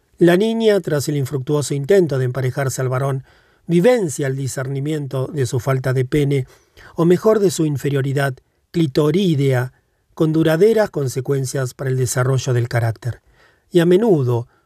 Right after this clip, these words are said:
a raíz de este primer desengaño en la rivalidad, reacciona lisa y llanamente con un primer extrañamiento de la vida sexual. Se caería en un malentendido si se creyera que estas tres fases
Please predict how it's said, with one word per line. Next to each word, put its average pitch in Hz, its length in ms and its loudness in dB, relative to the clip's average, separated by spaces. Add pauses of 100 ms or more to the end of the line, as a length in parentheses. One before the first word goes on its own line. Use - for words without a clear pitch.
(260)
a 139 120 -6
raíz 143 200 0
de 135 100 0
este 131 200 -2
primer 135 360 0
desengaño 131 840 0
en 131 160 0
la 127 80 2
rivalidad, 131 680 0 (480)
reacciona 196 500 2
lisa 185 320 0
y 143 60 2
llanamente 131 640 0 (300)
con 160 160 2
un 170 120 2
primer 170 300 4
extrañamiento 143 1400 0
de 139 120 -2
la 127 120 0
vida 131 260 0
sexual. 113 520 -4 (760)
Se - 160 0
caería 240 520 2 (100)
en 156 120 -4
un 147 100 -2
malentendido 139 920 0
si - 160 -10
se 127 140 -2
creyera 135 480 -2
que 131 100 -2
estas 123 240 -2
tres 147 300 -2
fases 135 500 0